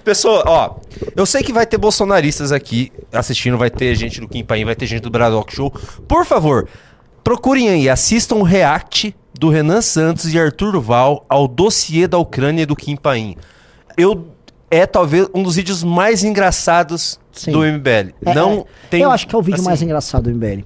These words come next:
Speaker 1: é maravilhoso
Speaker 2: A-,
Speaker 1: aquele
Speaker 2: assim,
Speaker 1: vídeo.
Speaker 2: ele ficava tentando mostrar provas, aí falava das montanhas Tatra,
Speaker 1: Aham.
Speaker 2: aí pega-, assim, a gente respondeu todos os argumentos dele, mas era, assim, o dossiê do Kim Paim era deplorável.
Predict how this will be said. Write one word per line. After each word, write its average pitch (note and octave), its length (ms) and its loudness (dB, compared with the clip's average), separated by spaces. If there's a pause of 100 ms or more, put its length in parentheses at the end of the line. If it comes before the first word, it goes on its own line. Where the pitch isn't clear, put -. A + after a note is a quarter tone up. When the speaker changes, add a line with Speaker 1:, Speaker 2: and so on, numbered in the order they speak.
Speaker 1:
é E3+ 80 -6
maravilhoso D#3+ 540 0
Speaker 2:
A-, C3+ 60 0
Speaker 1:
aquele D#3 120 0
Speaker 2:
assim, - 200 -2
Speaker 1:
vídeo. - 120 -4
Speaker 2:
ele E3+ 100 2
ficava E3+ 260 -10
tentando E3+ 260 -4
mostrar D#3 320 -4
provas, B2+ 560 -2
aí B2 80 0
falava C#3 220 -6
das C3+ 120 -2
montanhas C3+ 460 -4
Tatra, C3 500 -4
Speaker 1:
Aham. C#3+ 260 -4
Speaker 2:
aí D3+ 140 2
pega-, D#3 300 -2
assim, F#3 240 -2
a G3+ 60 0
gente A#3 220 -2
respondeu A3+ 460 -2
todos C4 280 -8
os F#3 60 -4
argumentos A#2+ 400 -4
dele, B2+ 200 -2
mas C3+ 200 -6 (380)
era, F#3+ 240 0 (420)
assim, - 280 -2 (120)
o F3 60 -2
dossiê G3+ 340 0
do E3+ 120 -2
Kim F3 160 -4
Paim E3 200 2
era D#3 220 2
deplorável. C#3+ 1040 2